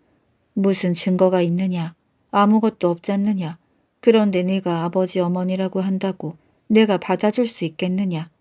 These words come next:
그럼 어떤 증거를 대야 인정하시겠습니까? 그 도사님 말씀대로 낳아서 사흘 된 것을 갖다 버렸다니 그때 무슨 증거라도 남기셨습니까? 어디에 표시라도 해놨습니까? 무엇을 증거로 삼으면 좋겠습니까?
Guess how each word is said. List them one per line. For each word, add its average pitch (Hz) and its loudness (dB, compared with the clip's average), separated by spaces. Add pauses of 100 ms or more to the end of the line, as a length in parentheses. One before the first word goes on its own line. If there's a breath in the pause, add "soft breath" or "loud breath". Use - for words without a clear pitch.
(480 soft breath)
그럼 226 4
어떤 196 0
증거를 220 2
대야 196 0
인정하시겠습니까? 180 -4 (360 soft breath)
그 - 6
도사님 208 0
말씀대로 185 -2
낳아서 180 0
사흘 220 0
된 214 0
것을 202 -2
갖다 175 -6
버렸다니 175 -4 (380 loud breath)
그때 233 4
무슨 185 -4
증거라도 196 -2
남기셨습니까? 180 -4 (420 soft breath)
어디에 202 4
표시라도 233 -2
해놨습니까? 196 -4 (400 soft breath)
무엇을 233 4
증거로 185 -2
삼으면 196 -2
좋겠습니까? 180 -6